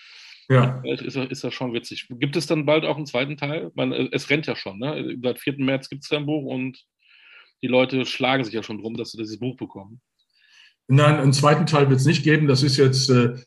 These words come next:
Speaker 1: weil eigentlich die wesentlichen Geschichten hier erzählt sind. Äh, der Rest wäre jetzt, wenn ich dann noch mal eben, wenn ich jetzt nur, äh, ein Buch, äh, mit, mit meiner Erfahrung als, äh,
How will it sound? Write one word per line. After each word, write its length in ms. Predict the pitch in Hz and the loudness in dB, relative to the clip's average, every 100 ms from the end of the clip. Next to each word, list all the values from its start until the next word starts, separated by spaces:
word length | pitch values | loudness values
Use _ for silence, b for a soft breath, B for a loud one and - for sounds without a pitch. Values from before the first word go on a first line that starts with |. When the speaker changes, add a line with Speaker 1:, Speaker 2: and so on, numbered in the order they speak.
| _ | _
Speaker 1:
weil 280 | 107 120 123 | 0 2 4
eigentlich 280 | 127 139 135 | 6 6 4
die 160 | 123 | 2
wesentlichen 480 | 120 135 139 131 135 | 4 4 6 6 6
Geschichten 480 | 123 131 131 - 135 | 6 4 2 2 0
hier 240 | 120 127 | 4 4
erzählt 520 | 123 110 - 131 147 143 | 2 -2 2 4 6 4
sind. 440 | 143 139 131 131 | 4 4 2 2
Äh, 300 | 123 120 117 B B _ - | 2 4 2 B B _ -4
der 140 | 110 110 | 0 2
Rest 280 | 131 - | 2 2
wäre 300 | 123 120 120 | 2 2 4
jetzt, 240 | 113 117 - | 2 0 0
wenn 120 | 117 | -2
ich 100 | 113 | 0
dann 140 | 113 | 0
noch 180 | 117 120 | 0 0
mal 320 | 120 113 110 | 2 4 2
eben, 360 | 117 113 113 107 | 2 4 2 4
wenn 100 | 113 | 0
ich 120 | 110 | -2
jetzt 160 | - 127 | -4 2
nur, 160 | 135 | 4
äh, 160 | 127 123 | 4 2
ein 200 | 120 110 | 0 2
Buch, 260 | 135 131 131 | 2 2 2
äh, 300 | 120 117 110 | 2 2 2
mit, 360 | 120 - - 117 | 0 -2 -6 -8
mit 120 | 110 | -4
meiner 440 | 113 113 110 107 B B | 0 2 2 -2 B B
Erfahrung 680 | 104 - 120 123 123 120 120 | -14 -2 2 4 4 2 2
als, 480 | 107 107 107 - - | 0 -2 0 -2 0
äh, 300 | 107 101 | 2 2